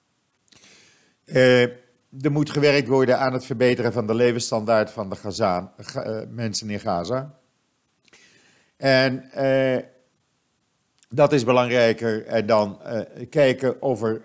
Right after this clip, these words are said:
eh, of je kan praten over een soort drie-staten-oplossing, eh, misschien werkt. Of beter gezegd, ja, de huidige status quo,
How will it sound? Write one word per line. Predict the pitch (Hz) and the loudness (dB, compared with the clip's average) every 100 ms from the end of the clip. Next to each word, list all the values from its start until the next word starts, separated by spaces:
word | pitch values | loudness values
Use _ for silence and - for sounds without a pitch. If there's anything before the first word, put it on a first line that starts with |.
| - | -12
eh, | 120 110 101 | -6 -4 -4
of | 151 - | -8 -10
je | 151 | -10
kan | 139 104 | -10 -6
praten | 127 127 120 135 | -2 0 0 -4
over | 139 110 | -8 -8
een | 113 | -10
soort | - 127 110 - _ _ _ _ _ 98 | -8 -6 -6 -8 _ _ _ _ _ -4
drie-staten-oplossing, | 131 131 180 - - 135 127 127 135 - 120 - 120 113 123 104 101 - | 0 2 0 0 2 4 4 0 -4 -2 -4 -2 -4 -4 -6 -8 -10 -14
eh, | 117 110 101 | -12 -10 -10
misschien | 120 120 - 120 | -12 -10 -8 -4
werkt. | 117 107 107 117 | -2 -2 -4 -8
Of | 87 | -6
beter | 107 117 117 | 0 0 -2
gezegd, | 107 107 113 107 _ _ _ _ _ _ _ _ _ | -6 -4 -4 -6 _ _ _ _ _ _ _ _ _
ja, | 101 107 107 | -4 0 2
de | 95 | 0
huidige | 87 107 104 104 - | 0 0 0 -2 -6
status | 113 95 92 - | -2 -2 -4 -6
quo, | 98 92 90 - | -2 0 -2 -8